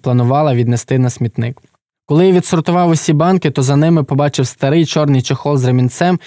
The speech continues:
якому було, мабуть, років стільки ж, скільки мені. Десять або навіть одинадцять. Не знаю, чи багато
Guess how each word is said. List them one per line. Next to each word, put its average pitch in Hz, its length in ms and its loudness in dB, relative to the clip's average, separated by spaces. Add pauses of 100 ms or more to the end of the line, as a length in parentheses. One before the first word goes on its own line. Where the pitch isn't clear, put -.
(140)
якому 175 320 0
було, 156 240 2
мабуть, 165 420 0
років 151 320 -2
стільки - 480 -2
ж, 127 60 -4
скільки 139 380 -2
мені. 123 320 0 (320)
Десять 147 520 0
або 123 180 -2
навіть 143 300 0
одинадцять. 120 520 -4 (500)
Не 151 120 2
знаю, 160 360 2 (200)
чи - 160 -4
багато 143 640 -2